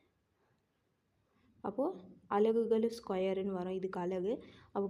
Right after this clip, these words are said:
பார்த்தீங்கன்னா பக்கம்னா, பக்கம்னா மூணு பெருக்கல் மூணு, ச-, அலகுகள் ஸ்கொயர்னா சென்டிமீட்டர் சொல்லியிருக்கறனால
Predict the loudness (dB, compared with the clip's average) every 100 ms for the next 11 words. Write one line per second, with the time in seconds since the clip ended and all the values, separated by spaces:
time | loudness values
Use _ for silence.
0 | 0 0 -2 -2 -4 -8 -8 -4 -2 0
1 | 0 0 -2 -2 0 -2 -6 -4 -2 0
2 | -2 -4 -12 -20 -4 2 2 2 2 0
3 | 0 -2 0 -2 -2 -2 -4 -6 -10 -6
4 | 0 2 2 4 2 2 -4 -2 -2 -2
5 | -4 -4 -4 -2 -2 -2 -2 -4 -4 -4
6 | -6 -6 -6 -6